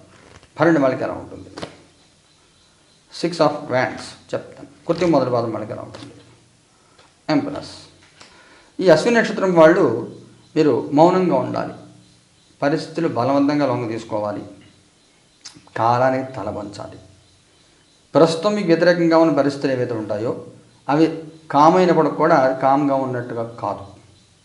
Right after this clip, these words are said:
మనం బంతి నేలకు పెట్టి కొడితే అంతే వేగంగా పైకి వస్తుంది బంతి. ఆ రకంగా చర్య ప్రతిచర్య ఉంటాయి.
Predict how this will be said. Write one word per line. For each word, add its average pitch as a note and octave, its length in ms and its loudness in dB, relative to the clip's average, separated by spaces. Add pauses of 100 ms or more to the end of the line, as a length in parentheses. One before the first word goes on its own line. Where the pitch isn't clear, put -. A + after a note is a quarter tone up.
(580)
మనం C3 320 0
బంతి C#3+ 240 2
నేలకు D3+ 340 2
పెట్టి D#3+ 180 2
కొడితే D3+ 580 -2
అంతే D3 260 0
వేగంగా D3 340 0
పైకి B2 220 -6
వస్తుంది - 260 -14
బంతి. G#2 280 -12 (380)
ఆ B2+ 160 4
రకంగా C3 280 -2
చర్య D3 400 -2
ప్రతిచర్య B2+ 500 -6
ఉంటాయి. G2 340 -10